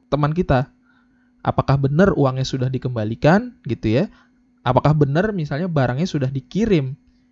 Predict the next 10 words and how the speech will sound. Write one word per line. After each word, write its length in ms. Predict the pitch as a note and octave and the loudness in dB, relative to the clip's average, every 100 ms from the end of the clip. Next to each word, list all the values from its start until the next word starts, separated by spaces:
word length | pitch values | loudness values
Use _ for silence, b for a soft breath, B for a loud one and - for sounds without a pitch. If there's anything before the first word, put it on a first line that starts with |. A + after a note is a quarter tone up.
| - | -4
Jadi 140 | D3+ | -2
kita 240 | F#3 G#3 F#3 | 0 0 0
harus 80 | |
memastikan 640 | F3+ E3 D#3+ - E3 E3+ D#3+ | 0 0 0 -2 -2 2 4
juga 240 | F#3 F3 | 6 6
nih, 160 | C3+ C#3+ | 4 0
kita 160 | E3+ | -2
tanya 320 | - E3+ E3+ A#2+ | 0 0 2 0
lagi 400 | E3+ E3+ C#3+ - b b b - | -4 -4 -6 -8 b b b -2
besoknya 640 | C#3 - D3+ D#3 C3 B2+ | 0 0 -2 0 -2 -2